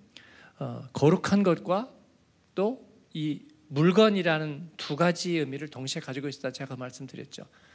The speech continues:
왜냐하면 그 성소는 대제사장도 정결하지 않으면 죽임을 당하는 거룩한 곳이었으면서도 그러나 이동할 때마다 매번 레위인들이 그걸 다 부숴가지고,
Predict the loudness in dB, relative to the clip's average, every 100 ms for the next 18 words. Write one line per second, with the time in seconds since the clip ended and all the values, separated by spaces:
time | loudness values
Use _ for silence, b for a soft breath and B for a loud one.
0 | b -10 -6 -4 -4 -4 -4 -4 -2 -2
1 | -2 -4 B B B B B _ -4 0
2 | 0 0 2 2 0 0 2 0 -4 -16
3 | -12 -4 2 4 6 6 4 4 0 -2
4 | 0 0 0 0 -2 -2 -6 -6 0 0
5 | 0 -4 -4 -4 -6 -6 -6 -6 -4 -6
6 | -8 b b b b b b -8 -6 -4
7 | -4 -4 -10 _ _ _ _ _ 0 2
8 | 2 0 -2 -2 -2 0 0 2 2 2
9 | 2 0 -4 -8 -6 -8 -6 -8 -8 -8
10 | 0 2 2 -2 -4 -8